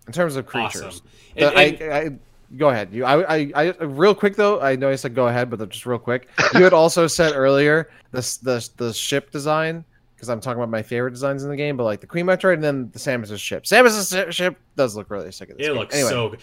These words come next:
Speaker 2: If you haven't played this on N S O yet, by the way, fire up, like, the Game Boy Color modifier. The ship looks awesome in that game. It
Speaker 1: Mm.
Speaker 2: looks really, really cool. Um,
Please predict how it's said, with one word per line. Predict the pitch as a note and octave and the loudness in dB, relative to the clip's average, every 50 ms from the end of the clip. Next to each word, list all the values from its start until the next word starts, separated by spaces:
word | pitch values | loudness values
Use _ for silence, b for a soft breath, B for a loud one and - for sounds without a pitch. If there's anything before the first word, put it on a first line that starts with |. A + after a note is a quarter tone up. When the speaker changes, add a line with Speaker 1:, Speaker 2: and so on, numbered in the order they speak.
| B B B - | B B B -2
Speaker 2:
If | D#3+ - | -2 2
you | G3+ G#3+ | 4 6
haven't | G#3+ A3 A3 G3 | 6 6 4 2
played | - - E3 D#3+ D#3 C#3+ A#2+ F#2+ F2 | 0 0 2 2 2 0 -2 -4 -4
this | C3 C#3+ B2+ - | -2 -2 -2 -2
on | C3+ C3 B2 | -2 -2 -2
N | A#2 B2 B2 | -2 -2 -4
S | A2+ A#2 - | -4 -6 -6
O | A2 G#2+ | -6 -4
yet, | A2 A#2+ C3 C#3 B2+ | -4 -2 -2 -2 0
by | C3+ C3 C3+ | 0 0 0
the | C3 C#3 | 0 0
way, | D3 D3+ D3 | 0 0 0
fire | - - D3+ C#3+ C#3+ D3 | -2 -2 0 2 2 2
up, | D#3 - - | 0 0 -4
like, | D3+ C#3 | -6 -4
the | C3+ C3+ | -4 -6
Game | A#2 - A#2+ B2 B2+ B2 | -4 -2 0 0 0 0
Boy | B2 A#2 A2 | -2 -2 -4
Color | - - A2 G#2+ A#2+ A#2+ | -4 -8 -8 -8 -6 -4
modifier. | B2 B2+ B2+ B2+ B2 A#2+ D3 D3 D#3 F3 F#3 F#3 b b b b b b _ | -2 -2 -2 -4 -4 -6 -6 -4 -4 -4 -4 -6 b b b b b b _
The | - B2 | -12 -8
ship | - - - G3 - - | -4 -2 -2 -2 -2 -4
looks | B2 - - | -8 -10 -8
awesome | C3 A#2 A2 G#2 - - G#2 F#2 F#2 F#2 _ _ - | -6 -6 -6 -6 -8 -10 -12 -14 -18 -20 _ _ -14
in | C#3+ C3 | -10 -8
that | B2+ A#2 G#2+ G#2 | -6 -6 -8 -8
game. | - G#2 G2 G2 | -10 -12 -10 -10
It | A2 | -8
Speaker 1:
Mm. | A2+ | -8
Speaker 2:
looks | A#2 A#2 - | -10 -10 -10
really, | A#2 A#2 C3 C3+ C3+ B2+ A#2 A2+ | -10 -6 -4 -2 -2 -2 -2 -4
really | G#2+ G#2 G#2 G2+ F#2 | -6 -8 -10 -12 -14
cool. | - A2+ G#2 F#2+ F#2 F#2 b b b b b b b b b _ | -12 -12 -12 -12 -14 -16 b b b b b b b b b _
Um, | - B2 B2+ B2 A2+ | -4 -2 -2 -2 -2